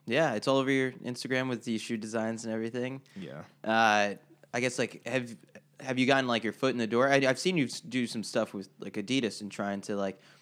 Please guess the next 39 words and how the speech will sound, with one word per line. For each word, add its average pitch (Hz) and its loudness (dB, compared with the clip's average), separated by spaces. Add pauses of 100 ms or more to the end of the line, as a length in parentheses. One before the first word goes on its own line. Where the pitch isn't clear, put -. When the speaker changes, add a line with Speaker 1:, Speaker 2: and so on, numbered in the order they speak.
(160)
Speaker 1:
collaborate 110 4
with, 104 -8
like, 113 0
some 110 2
of 104 0
Speaker 2:
Yeah. 101 -2
Speaker 1:
your, 104 -2
bringing 110 0
some 110 -4
of 107 0
your 107 4
ideas 101 0
and 101 -6
some 104 -4
of 101 -2
your 98 -2
art 104 -2 (360)
to, 104 0 (120)
like, 101 -8 (100)
their, 120 4 (140)
I 107 -4
guess, 101 -6
like, 104 -6 (540)
I 113 -8
guess, - -10
innovation 110 -2
side 107 -4
Speaker 2:
Exactly. 104 -2
Speaker 1:
of 95 0
things. 101 -6
And 107 -6
so, 113 4
I 113 2
guess, 113 0
what's 143 0
your, 160 4
what's 151 2
your 143 2
hope 120 2